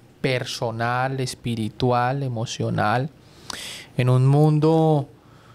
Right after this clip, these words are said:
donde la tecnología, donde las redes sociales, donde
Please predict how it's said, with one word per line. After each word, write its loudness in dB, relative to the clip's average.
donde 2
la 2
tecnología, 0
donde -2
las 0
redes 0
sociales, 0
donde 2